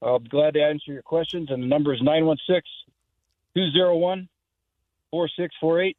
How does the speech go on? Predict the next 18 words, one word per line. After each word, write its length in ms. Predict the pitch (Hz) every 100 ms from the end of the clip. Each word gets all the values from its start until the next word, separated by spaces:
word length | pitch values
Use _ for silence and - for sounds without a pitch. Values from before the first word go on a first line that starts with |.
| -
And 80 |
you 60 | 139
can 260 | 151 143 135
look 140 | 160
at 80 | 156 -
Facebook 480 | 175 175 - 180 165
under 140 | 147 -
Fish 160 | 175 -
Traveler 280 | 175 165 151
Guide 280 | 160 180 160
Service. 280 | 185 180 160
And 120 | 139
I, 240 | 127 113 131
I 20 |
usually 320 | 143 143 151
write 320 | 135 147 156
a, 180 | 151 147
uh, 140 | 143